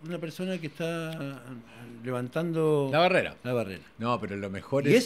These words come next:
Speaker 1: esa, ese título de nobleza nos hace sentir que vale, eh,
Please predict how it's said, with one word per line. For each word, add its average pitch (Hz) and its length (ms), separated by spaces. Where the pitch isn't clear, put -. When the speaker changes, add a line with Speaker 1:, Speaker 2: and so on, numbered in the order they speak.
Speaker 1:
esa, 254 60
ese 208 280
título 220 420
de 196 80
nobleza 175 680
nos 131 260
hace 202 400
sentir 165 500
que 110 140
vale, 139 640
eh, 90 540